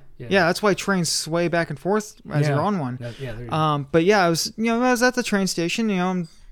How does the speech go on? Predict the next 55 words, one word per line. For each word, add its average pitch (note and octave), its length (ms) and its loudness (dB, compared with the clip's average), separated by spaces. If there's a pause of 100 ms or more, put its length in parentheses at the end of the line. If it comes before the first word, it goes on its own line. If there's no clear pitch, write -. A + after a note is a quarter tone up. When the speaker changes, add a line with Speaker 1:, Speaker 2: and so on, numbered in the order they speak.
(100)
Speaker 2:
I'm D3 140 -2
a D#3+ 40 -2 (240)
secu-, F#3 300 -4
I'm E3 120 0
there F#3 180 2
for D3+ 200 -2
eight C#3 80 -2
hours. C#3+ 240 -4
I'm C3+ 100 -6
bored, D#3+ 300 0
so - 80 -10
I'm F3 40 -6
just D#3+ 200 -2
Speaker 1:
<laughs> - 0 -
Speaker 2:
watching D#3 300 0
the E3+ 60 -2
Speaker 1:
Yeah. - 60 -10
Speaker 2:
train G#3+ 280 4
roll C#3+ 160 -2
through, A3+ 420 4 (380)
and E3 160 -2
I E3+ 60 2
happen G3+ 280 -2
to F#3 60 0
look F#3 240 2
over F3+ 420 2
right E3+ 400 0
at G3 300 -2
where, D#3 200 -2
you D#3 120 -4
know, C#3+ 160 -4 (440)
you're D3+ 120 0
making E3 240 0
the D#3 80 -2
k-, - 240 -10 (160)
k-, C#3+ 240 -6 (280)
k-, - 160 -6
Speaker 1:
Yeah. D3 260 2
Speaker 2:
k-, D#3 140 0 (420)
I E3 60 2
look G#3+ 180 4
over A3 260 2
and D#3+ 220 0
there's E3 160 0
a D#3+ 60 0
section A3+ 420 0
of E3+ 100 -2
the D#3+ 60 -8
track F#3 400 0
right F#3+ 120 2
where A#3 120 2
the F#3+ 80 2
lengths F#3+ 320 2
of C#3+ 140 -2
rail. D#3+ 440 0